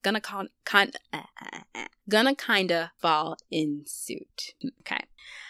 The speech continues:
And, um, also, go explore. That's number six. I love the idea of going to Barnes and Nobles, um, because it's a public place. It's full of books.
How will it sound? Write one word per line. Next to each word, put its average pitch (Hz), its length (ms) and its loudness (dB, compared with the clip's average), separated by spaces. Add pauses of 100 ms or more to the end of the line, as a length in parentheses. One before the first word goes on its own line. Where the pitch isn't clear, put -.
(300)
And, 254 720 0
um, 240 520 -2
also, 208 500 6 (280)
go 233 240 8
explore. 190 960 2 (140)
That's 196 260 -4
number 170 280 -2
six. - 760 -6 (240)
I 302 880 6 (300)
love 208 320 4
the - 80 4
idea 233 260 2
of 208 100 -4
going 185 260 -2
to - 120 -8
Barnes 170 340 -4
and 170 120 -2
Nobles, 180 640 -2 (160)
um, 165 440 -4 (140)
because 196 240 -6
it's 185 200 -2
a 170 60 -2
public 208 460 0
place. 214 480 0
It's - 340 -14 (160)
full 214 240 2
of 214 100 -14
books. - 480 2